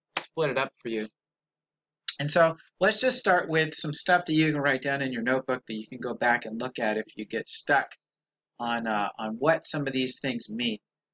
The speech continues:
Um, I'm gonna start with this, that typically I'm gonna want the value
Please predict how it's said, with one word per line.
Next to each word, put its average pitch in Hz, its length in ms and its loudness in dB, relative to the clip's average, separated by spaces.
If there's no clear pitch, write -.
Um, 127 80 -4
I'm - 380 -16
gonna 247 120 4
start 185 260 4
with 156 120 2
this, 156 260 2
that 147 280 2
typically 233 580 0
I'm 160 180 -2
gonna 196 300 0
want 147 460 2
the 135 160 -4
value 147 640 4